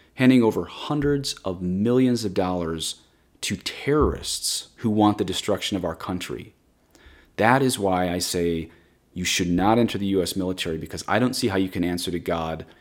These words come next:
for killing at the hands of a country that's become as unjust as what we're doing right now. Now, I know some traditionalists would say to me, "Well, we've always been unjust.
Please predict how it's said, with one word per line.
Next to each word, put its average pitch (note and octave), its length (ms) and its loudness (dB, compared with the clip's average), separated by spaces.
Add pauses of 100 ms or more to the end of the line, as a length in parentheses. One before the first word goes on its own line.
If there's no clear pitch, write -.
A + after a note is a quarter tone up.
(240)
for B2 380 2
killing G#2 480 0
at E2+ 80 -6
the D#2+ 80 -10
hands F#2 240 -4
of E2+ 80 -6
a E2 40 -4
country G2+ 380 -4
that's E2+ 180 -2
become E2+ 300 -6
as D#2+ 300 -8
unjust F#2 720 -2
as E2+ 140 -6
what E2+ 160 -4
we're E2+ 80 -6
doing D#2+ 320 -6
right C#2+ 220 -8
now. D2+ 300 -14 (960)
Now, B2 120 4
I C3 80 8
know F3 120 6
some G3+ 280 2
traditionalists C#3 520 4
would G2+ 220 -4 (140)
say G#2+ 240 4
to G#2 80 2
me, G2 160 4
"Well, G2 420 4 (380)
we've B2 260 4
always B2 380 6
been F#2+ 180 2
unjust. E2+ 460 -2